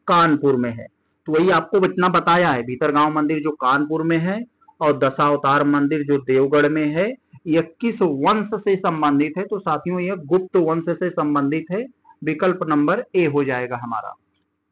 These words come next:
आगे देखें हम लोग, देखें गुप्त वंश जब साथियों का पतन हुआ तो उस समय एक वंश आया जो है मौखरी वंश। उसी मौखरी वंश से संबंधित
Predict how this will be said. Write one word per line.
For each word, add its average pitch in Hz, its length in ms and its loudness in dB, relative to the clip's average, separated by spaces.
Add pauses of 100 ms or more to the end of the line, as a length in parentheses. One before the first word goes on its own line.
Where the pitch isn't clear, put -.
(640)
आगे 156 280 -2
देखें 175 280 -4
हम 175 140 -2
लोग, 196 240 -2 (800)
देखें 156 300 -4 (520)
गुप्त 180 320 -2
वंश 170 380 0
जब 156 260 0
साथियों 165 600 0 (640)
का 170 120 4
पतन 165 360 0
हुआ 143 260 4 (360)
तो 170 140 2
उस 175 200 0
समय 170 320 0
एक 165 160 -2
वंश 165 420 2
आया 156 280 2
जो 160 160 0
है 175 140 4
मौखरी 151 520 2
वंश। 131 260 -2
उसी 156 260 -2
मौखरी 151 420 0
वंश 156 200 -4
से 160 80 -6
संबंधित 143 540 0